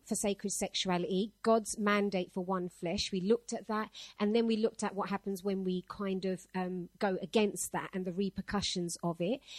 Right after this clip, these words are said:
We then looked at how to actually steward our masculinity and femininity, because that is actually at the core of our sexuality. And then we looked at how we love and celebrate one another,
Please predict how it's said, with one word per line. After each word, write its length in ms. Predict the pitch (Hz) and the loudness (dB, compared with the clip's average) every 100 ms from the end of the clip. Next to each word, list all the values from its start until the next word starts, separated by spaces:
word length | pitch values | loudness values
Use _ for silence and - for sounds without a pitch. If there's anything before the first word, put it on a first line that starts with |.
| - - | -4 2
We 120 | 214 | 4
then 360 | 220 220 214 | 4 4 4
looked 240 | 208 220 214 | 2 2 -2
at 120 | 208 | -2
how 200 | 214 254 | 0 0
to 180 | 269 226 | 0 -4
actually 340 | 196 - - 185 | -4 -4 -4 -4
steward 580 | - - 254 240 190 - | -4 -2 2 4 4 2
our 80 | 190 | 0
masculinity 760 | 202 185 - 208 202 196 190 | 0 -2 -4 -2 0 0 -2
and 140 | 175 - | -6 -4
femininity, 640 | 220 202 196 254 208 185 | -2 -2 0 0 0 -2
because 220 | - 185 | -4 -2
that 140 | 220 | -2
is 120 | 208 208 | 0 -2
actually 240 | - 208 | -4 -6
at 20 | |
the 60 | 190 | -6
core 340 | - 262 226 | 2 6 6
of 140 | 190 180 | 4 0
our 80 | |
sexuality. 1040 | 165 - - - 185 190 170 - 190 180 240 - - - | -2 -4 -6 -4 0 0 0 -2 0 0 0 -4 -14 -6
And 140 | 202 214 | 0 4
then 140 | 233 | 6
we 100 | 233 | 4
looked 300 | 220 220 - | 4 0 0
at 160 | 208 - | -2 -2
how 420 | - 214 233 247 - - | 0 4 6 4 0 2
we 240 | 220 220 208 | 4 6 4
love 380 | 202 226 233 226 | 6 8 6 4
and 100 | 190 | 0
celebrate 560 | - 285 247 196 175 | 4 6 6 2 0
one 180 | 190 175 | 0 0
another, 520 | 175 170 160 165 185 | 0 -2 -2 -2 -4